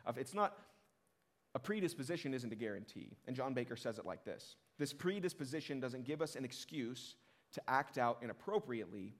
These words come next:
because we are still responsible for our behaviors." Now, the second thing is our circumstances. Now, this can be our childhoods, growing up, the way that we lived, or the circumstances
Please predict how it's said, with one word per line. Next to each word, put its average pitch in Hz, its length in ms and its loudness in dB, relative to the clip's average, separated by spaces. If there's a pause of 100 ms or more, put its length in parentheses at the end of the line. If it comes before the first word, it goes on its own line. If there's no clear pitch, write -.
(140)
because 131 200 -2
we 143 220 0
are 135 60 0
still 127 260 -2
responsible 110 840 -4 (280)
for - 120 0
our 101 160 0
behaviors." 92 600 -6 (200)
Now, 135 60 0
the 131 80 0
second 190 360 4
thing 135 280 2
is 113 440 0 (100)
our 117 100 -4
circumstances. - 960 -4 (680)
Now, 147 100 -2
this 156 160 -2
can 151 120 2
be 143 140 2
our - 140 4
childhoods, 139 800 2 (320)
growing 123 320 2
up, 131 200 4
the 123 60 -2
way 120 180 2
that 117 80 -2
we 113 120 -2
lived, 127 340 2 (300)
or 135 280 6 (140)
the 135 80 0
circumstances 156 960 0